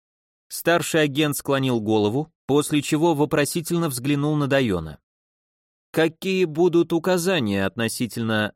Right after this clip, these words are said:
объекта?» «Никаких. Но...» Дайон откинулся на спинку кресла. «Феррант», вкрадчиво произнёс он,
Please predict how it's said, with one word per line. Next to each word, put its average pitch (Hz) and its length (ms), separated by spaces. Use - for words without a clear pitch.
объекта?» 104 720
«Никаких. 117 720
Но...» 110 600
Дайон 135 480
откинулся 170 540
на 139 140
спинку 131 400
кресла. - 540
«Феррант», 143 760
вкрадчиво 135 600
произнёс 127 600
он, 107 200